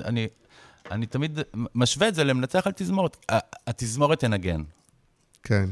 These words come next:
Speaker 1: התזמורת תנגן גם שהמנצ-, המנצח יוצא ל-, לשירותים. אז מה, אז מה זה המנצח הזה? אז המנצח הזה הוא בעצם, הוא, הוא נותן את הטון המיוחד שלו. אמ, זאת אומרת, אם אני אביים תסריט, או אדם סנדרסון יב-,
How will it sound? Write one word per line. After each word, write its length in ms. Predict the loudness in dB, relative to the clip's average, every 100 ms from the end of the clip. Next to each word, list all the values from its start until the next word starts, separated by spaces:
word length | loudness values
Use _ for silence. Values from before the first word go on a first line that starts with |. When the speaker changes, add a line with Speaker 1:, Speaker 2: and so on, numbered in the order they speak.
| -2 -2
Speaker 1:
התזמורת 440 | 2 6 6 6
תנגן 360 | 2 2 2 4
גם 220 | 4 4
שהמנצ-, 680 | 4 6 6 4 2 0 0 0 2
המנצח 440 | 0 0 0 0
יוצא 200 | 0 0
ל-, 240 | 0 0 -2 -6
לשירותים. 420 | -6 -8 -8 -12 -14 _ -20 -20 -20 -20 -20 _ -14 -6 -2
אז 180 | 0
מה, 220 | 4 4 4
אז 200 | 0 -2
מה 140 | 0 2
זה 120 | 2
המנצח 480 | 2 0 -4 -6 -6
הזה? 160 | -8 -6
אז 120 | -4
המנצח 440 | -4 -2 -2 0 0
הזה 140 | 0
הוא 100 | 0
בעצם, 500 | 2 0 0 -2 -4 -6
הוא, 360 | -12 -4 0 0 0
הוא 120 | 2
נותן 240 | 2 4 4
את 120 | 4
הטון 480 | 4 8 8 8 2 -2
המיוחד 500 | 2 4 4 4 4
שלו. 260 | 2 -6 -8 -20 _ _ _ -10
אמ, 480 | -6 -2 -2 -2 -4 -6 -20 -20 -20 _ _
זאת 80 | -8
אומרת, 160 | -6
אם 100 | 0
אני 220 | 2 4 4
אביים 360 | 4 4 2 0
תסריט, 420 | -4 0 0 4
או 120 | 4
אדם 160 | 4 2
סנדרסון 500 | 2 2 2 4
יב-, 120 | 4